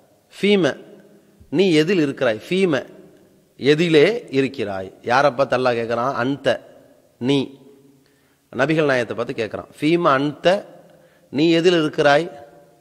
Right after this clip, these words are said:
மின் திக்ராகா. திக்ராகனா, அதை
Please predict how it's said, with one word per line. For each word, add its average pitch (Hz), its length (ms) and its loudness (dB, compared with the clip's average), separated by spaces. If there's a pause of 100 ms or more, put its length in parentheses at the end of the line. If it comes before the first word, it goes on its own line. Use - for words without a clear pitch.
(220)
மின் 143 340 -2
திக்ராகா. 135 800 0 (1400)
திக்ராகனா, 143 680 2
அதை 156 420 0